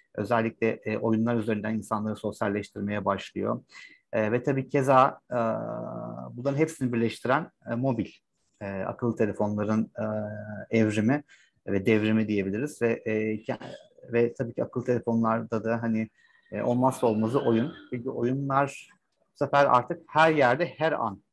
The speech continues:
oynayabilme özgürlüğüne e-, erişiyorsunuz. E, bunlara tabii ki bir de bir takım teknolojiler eşlik etmeye başlıyor. Artık, e, oyunlarda,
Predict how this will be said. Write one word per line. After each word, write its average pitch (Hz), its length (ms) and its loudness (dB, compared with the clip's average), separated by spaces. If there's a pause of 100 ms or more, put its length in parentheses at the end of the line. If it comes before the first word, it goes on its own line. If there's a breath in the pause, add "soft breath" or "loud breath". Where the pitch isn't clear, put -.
(600)
oynayabilme 104 920 -4 (100)
özgürlüğüne 101 640 -2
e-, - 180 -6
erişiyorsunuz. 101 640 -6 (600 loud breath)
E, 151 520 8 (220)
bunlara 170 420 6
tabii 190 260 4
ki 202 180 4
bir 170 80 2
de 175 120 4
bir 160 60 -10
takım 175 220 -6
teknolojiler 160 500 2
eşlik - 240 -2
etmeye 110 320 -2
başlıyor. 117 560 -2 (880)
Artık, 123 460 0
e, 117 120 2
oyunlarda, 123 760 0